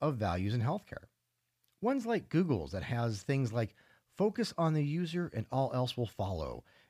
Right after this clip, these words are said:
and You can make money without doing evil, or at LinkedIn, where they have be open, honest, and constructive, and act like an owner. In healthcare,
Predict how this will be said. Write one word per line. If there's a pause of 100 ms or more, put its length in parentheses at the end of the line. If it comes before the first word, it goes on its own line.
and
You
can
make
money (240)
without
doing
evil, (520)
or
at
LinkedIn,
where
they
have (220)
be
open,
honest,
and
constructive, (460)
and (260)
act
like
an
owner. (1400)
In
healthcare,